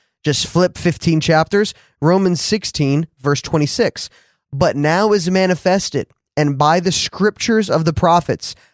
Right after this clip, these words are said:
according to the commandment of the eternal God, has been made known to all the nations, leading to the obedience of faith."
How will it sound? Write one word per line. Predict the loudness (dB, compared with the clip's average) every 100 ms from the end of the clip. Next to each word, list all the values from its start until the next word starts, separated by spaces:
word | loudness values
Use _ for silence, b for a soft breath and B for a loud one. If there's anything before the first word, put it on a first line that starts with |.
| b
according | -4 -2 0 2 2 0
to | -2
the | 0
commandment | 0 2 2 2 0 -2 -2
of | -4
the | 0 0
eternal | 0 -2 0 2 2 2
God, | 2 2 2 -2 b b b b _ _ _ _ _ _ _ _ _ 2
has | 2 4
been | 2 2 2
made | 2 2
known | 2 2 4 2 0
to | -2 0
all | 2 2
the | 2
nations, | 2 2 0 0 0 -2
leading | -2 0 2 4 2 2 0 _ _ _
to | -4
the | 0 2
obedience | 2 0 0 2 4 4 2 2 -2 -6 -10 _ _ 0
of | 0
faith." | 2 0 0 -6